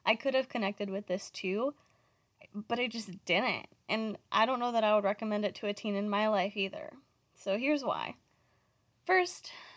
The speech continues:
the characters, mainly Min Green. Min Green is an insufferable little pissant who treats her friends poorly the second she gets a boyfriend and hates her mom for no stated reason other than the fact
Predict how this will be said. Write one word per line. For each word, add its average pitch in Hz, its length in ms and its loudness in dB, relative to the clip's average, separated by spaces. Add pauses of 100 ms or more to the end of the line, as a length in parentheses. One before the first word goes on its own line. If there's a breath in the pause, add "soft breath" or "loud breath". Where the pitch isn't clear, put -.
the 247 80 -2
characters, 175 800 2 (800 soft breath)
mainly 233 420 0
Min 202 240 2
Green. - 320 -8 (1040)
Min 285 380 6
Green 233 400 0 (500 soft breath)
is 220 160 -4
an 226 80 0
insufferable 233 800 2
little 247 200 2
pissant 220 540 -4
who 240 140 -8
treats 247 300 -4
her 277 120 2
friends 269 320 -2
poorly 269 380 2
the 202 100 -2
second 214 460 -2
she 339 120 -4
gets 339 180 -2
a 381 60 -2
boyfriend 285 580 -2 (380 soft breath)
and 254 100 -2
hates 262 260 0
her 285 120 2
mom 233 240 4
for 208 160 -4
no 190 260 2
stated 208 400 0
reason 214 500 -2
other 208 220 4
than 214 140 2
the 214 80 0
fact 196 300 0